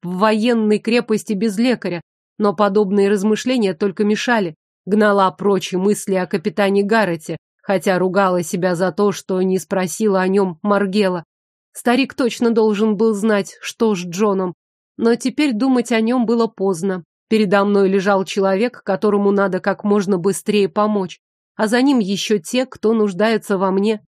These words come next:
На миг прикрыв глаза, призвала силу. Яркий свет пополз по рисункам рун на руках, засветился, вынуждая меня открыть глаза. Сила полилась, хлынула,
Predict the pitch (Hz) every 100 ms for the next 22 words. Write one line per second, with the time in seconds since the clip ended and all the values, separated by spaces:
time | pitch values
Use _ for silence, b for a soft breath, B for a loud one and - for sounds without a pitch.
0 | _ _ _ _ 202 208 208 214 - 190
1 | - 214 185 170 196 190 202 254 247 -
2 | 214 180 196 196 226 214 - 208 180 165
3 | _ _ 208 240 285 - 214 - 208 240
4 | 240 - 202 - 220 214 - - 196 202
5 | 233 220 196 98 98 240 220 - _ 214
6 | 214 208 214 202 - _ _ _ - 208
7 | 226 - 214 - - 233 226 - 196 208
8 | 202 190 214 202 196 196 202 208 202 190
9 | - 214 180 208 214 208 196 185 - _
10 | _ - - 277 226 220 220 214 233 220
11 | 247 202 - - 254 247 214 196